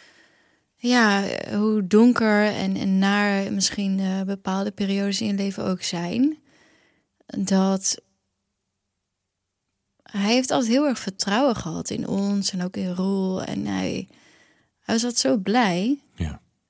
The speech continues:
Speaker 1: En toen dacht ik van: "Wauw, weet je,
Speaker 2: Ja.
Speaker 1: wij, toch wij
Speaker 2: Ondanks
Speaker 1: mensen."
Speaker 2: alles wat hij meegemaakt heeft,
Speaker 1: Ja.
Speaker 2: hè? Maar hij heeft echt, lieve mensen, ik, ik, ik heb foto's. Het was, het was gewoon een in,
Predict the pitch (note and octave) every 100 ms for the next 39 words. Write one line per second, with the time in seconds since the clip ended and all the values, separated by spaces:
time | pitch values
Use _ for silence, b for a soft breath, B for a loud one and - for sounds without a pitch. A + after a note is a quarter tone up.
0 | _ _ A3+ G#3+ G#3 A3 A3 - G3+ F#3+
1 | G3+ C4+ G#3 - - G#3 A3 - - _
2 | - E4 D#4 B3 A#3+ A3+ A3+ D4+ - F3+
3 | F4 G4+ D#3+ D3 F3 F#3 E3+ - - A#3
4 | D4 B3+ G3 F#3+ B B - F#2+ A2+ -
5 | - A2+ - - - - _ A#2 A2 A2+
6 | G#2+ G2+ - A2 - F#2+ - - - b
7 | b b b - G2 E2+ - G#2 F#2+ F2+
8 | E2+ - F#2 F#2+ F2 - - G2 F#2 E2+
9 | - F2+ E2 D#2+ E2 b b b b b
10 | b _ - - F2 F#2+ E2+